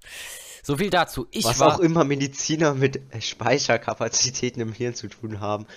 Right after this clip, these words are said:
Speaker 1: Ja,
Speaker 2: und
Speaker 1: egal.
Speaker 2: die dann in Pentabyte umrechnen oder so. Na ja, egal. Ja, okay.
Speaker 1: Also ich muss sagen, heut-, heute, heute ist, ist eher, heute, heute ist ein bisschen,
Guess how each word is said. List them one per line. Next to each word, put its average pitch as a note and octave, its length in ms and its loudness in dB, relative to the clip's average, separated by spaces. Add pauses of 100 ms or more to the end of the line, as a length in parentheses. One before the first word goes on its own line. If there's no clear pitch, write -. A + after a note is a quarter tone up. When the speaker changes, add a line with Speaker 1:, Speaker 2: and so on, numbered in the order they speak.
Speaker 1:
Ja, A#2+ 340 2
Speaker 2:
und - 80 -4
Speaker 1:
egal. A2+ 280 2
Speaker 2:
die G#2+ 60 4
dann A#2 200 4
in A#2 240 -2
Pentabyte G#2 600 0
umrechnen F#2+ 440 -8
oder F#2 160 -8
so. - 140 -14
Na G#2+ 180 -6
ja, F#2 200 -4
egal. F#2 360 -10
Ja, G#2 60 -8
okay. - 80 -6
Speaker 1:
Also C#3 120 -2
ich D#3+ 100 -4
muss E3 160 -2
sagen, C#3+ 600 0 (160)
heut-, D3 400 0
heute, C3 500 2
heute A#2+ 240 0
ist, - 420 -4
ist - 280 -8 (240)
eher, A2 340 2
heute, A#2+ 320 0
heute A#2+ 200 0
ist - 180 -6
ein A2 80 -8
bisschen, A2+ 380 -4